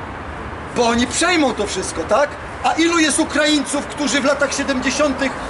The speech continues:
osiemdziesiątych, wypełniając kwestionariusze na dowód osobisty, nie napisali w dowodu, w kwestionariusze, że, że są pochodzenia ukraińskiego. Napisali polskie. Nie dojdziemy,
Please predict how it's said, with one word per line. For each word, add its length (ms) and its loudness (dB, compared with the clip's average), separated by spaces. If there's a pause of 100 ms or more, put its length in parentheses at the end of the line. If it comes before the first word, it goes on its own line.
(120)
osiemdziesiątych, 760 2 (320)
wypełniając 580 4
kwestionariusze 840 0
na 120 4
dowód 340 2
osobisty, 580 -2 (640)
nie 160 4
napisali 800 0
w 100 -8
dowodu, 420 0
w 240 -12
kwestionariusze, 760 0
że, 180 0 (260)
że 140 2
są 180 4
pochodzenia 500 2
ukraińskiego. 880 0 (540)
Napisali 540 2
polskie. 680 0 (320)
Nie 120 -2
dojdziemy, 560 0